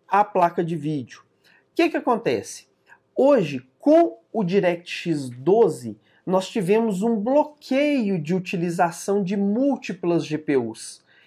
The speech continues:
Isso gerou um problema muito grande. Vocês pegam jogos como Final Fantasy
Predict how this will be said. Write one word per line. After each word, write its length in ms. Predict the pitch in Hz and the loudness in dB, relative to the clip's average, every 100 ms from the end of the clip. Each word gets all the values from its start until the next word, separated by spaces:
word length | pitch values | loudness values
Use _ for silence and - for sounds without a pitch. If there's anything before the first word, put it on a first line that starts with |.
| _ | _
Isso 260 | 226 226 233 | -6 -4 -2
gerou 340 | 262 247 247 | 2 2 2
um 40 | 262 | 0
problema 560 | 262 254 196 233 247 | 0 0 2 2 2
muito 300 | 220 220 220 | 0 -4 -6
grande. 560 | 226 233 262 196 131 - | -4 0 2 0 -4 -6
Vocês 360 | 185 180 233 233 | -4 0 0 2
pegam 420 | 214 208 214 180 | 0 0 0 -2
jogos 640 | 139 180 190 143 127 - | 0 4 4 2 -4 -14
como 300 | - 175 - | -4 -2 -2
Final 520 | 170 - 208 233 233 | -4 -2 0 2 0
Fantasy 720 | 226 - 220 233 233 196 214 | -2 -2 0 0 0 -4 -6